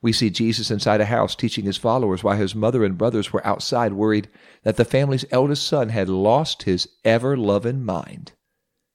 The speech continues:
And in verse twenty-one, they literally complained that Jesus was beside himself, which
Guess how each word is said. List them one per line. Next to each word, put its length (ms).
And 80
in 100
verse 180
twenty-one, 640
they 140
literally 560
complained 580
that 180
Jesus 520
was 160
beside 560
himself, 500
which 240